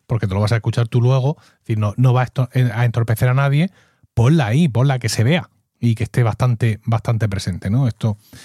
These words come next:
eh, es una de las, de, de los, de los pocos peros que le tengo que poner a la organización de, del evento. Luego,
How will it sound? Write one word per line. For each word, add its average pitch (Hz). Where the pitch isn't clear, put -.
eh, 92
es 107
una 117
de 117
las, 107
de, 110
de 131
los, 127
de 123
los 127
pocos 180
peros 180
que 143
le 127
tengo 143
que 139
poner 131
a 131
la 127
organización 117
de, 104
del 107
evento. 85
Luego, 175